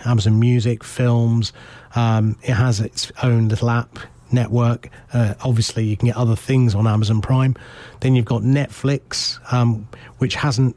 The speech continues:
really got any podcasting capabilities, just films.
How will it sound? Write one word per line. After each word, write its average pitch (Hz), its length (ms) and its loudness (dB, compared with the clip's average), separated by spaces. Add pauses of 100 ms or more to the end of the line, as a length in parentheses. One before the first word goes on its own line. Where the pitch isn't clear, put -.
really 127 340 2
got 123 240 -4
any 120 280 2
podcasting 123 1080 0 (480)
capabilities, 123 560 0
just - 340 -2
films. 147 420 2